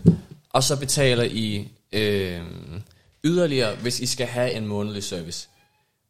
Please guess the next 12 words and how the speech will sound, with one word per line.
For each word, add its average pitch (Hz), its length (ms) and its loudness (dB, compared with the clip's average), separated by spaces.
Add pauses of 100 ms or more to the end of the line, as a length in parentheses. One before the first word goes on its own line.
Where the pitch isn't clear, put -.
(300)
Så 113 400 2 (160)
det, 147 120 0
I 131 120 -4
betaler 127 440 0
for 107 300 -4 (160)
til 113 120 -2
at 95 80 0
starte 151 340 0
med, 127 120 0 (220)
det 123 260 6
er, 90 320 -2 (420)
øh, 90 420 2